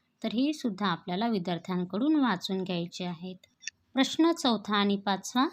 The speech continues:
खालील मजकुराचे वाचन करा. यामध्ये एक मजकूर दिलेला आहे, घर सुंदर आहे,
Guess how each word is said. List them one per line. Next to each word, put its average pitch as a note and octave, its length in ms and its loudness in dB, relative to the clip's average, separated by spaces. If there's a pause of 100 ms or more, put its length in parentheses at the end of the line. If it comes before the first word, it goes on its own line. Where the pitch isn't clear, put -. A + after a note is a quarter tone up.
(400)
खालील C4+ 380 4
मजकुराचे C4+ 600 2
वाचन F#3 400 0
करा. E3+ 320 -4
यामध्ये F#3 480 -2
एक G#3+ 120 -4
मजकूर G#3 480 0
दिलेला B3+ 360 2
आहे, C4+ 420 0 (560)
घर A3+ 240 2
सुंदर G#3+ 480 0
आहे, C4 420 -2